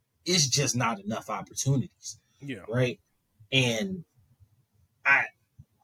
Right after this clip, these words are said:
Speaker 1: <sighs> it hurts using the number eight overall pick. I don't think anybody's looking at London like he's a bust, even though through a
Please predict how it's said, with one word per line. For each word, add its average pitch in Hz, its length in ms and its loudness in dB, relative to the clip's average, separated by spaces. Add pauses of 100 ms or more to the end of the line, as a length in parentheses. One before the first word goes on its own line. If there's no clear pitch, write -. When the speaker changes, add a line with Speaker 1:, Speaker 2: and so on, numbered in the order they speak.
(180)
Speaker 1:
<sighs> - 680 -6
it 151 160 4
hurts 160 320 2
using 135 240 0
the 123 80 -4
number 127 260 -4
eight 120 160 -2
overall 113 380 0
pick. - 180 0 (180)
I 202 120 4
don't 220 140 8
think - 200 0
anybody's 143 420 4
looking 131 200 0
at 104 80 -6
London 117 280 -2
like 98 180 -14
he's 117 180 -2
a 98 40 -6
bust, 110 400 -2
even 127 220 2
though 113 300 -2
through 117 480 -4 (1000)
a 117 120 4